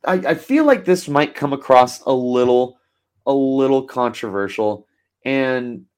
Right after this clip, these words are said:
I don't know if I'm truly happy putting him here, but I think,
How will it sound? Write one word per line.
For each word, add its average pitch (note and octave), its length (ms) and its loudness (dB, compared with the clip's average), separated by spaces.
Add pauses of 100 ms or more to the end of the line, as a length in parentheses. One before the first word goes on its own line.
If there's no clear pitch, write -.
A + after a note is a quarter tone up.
(140)
I F3+ 240 0
don't G#3+ 240 0
know E3 220 0
if D3 160 -4
I'm C3 220 -4
truly C3+ 440 -2
happy A#2+ 500 -4
putting B2+ 360 -6
him B2+ 180 -8
here, C3 440 -2 (640)
but B2+ 420 4 (100)
I B2 160 0
think, - 800 -6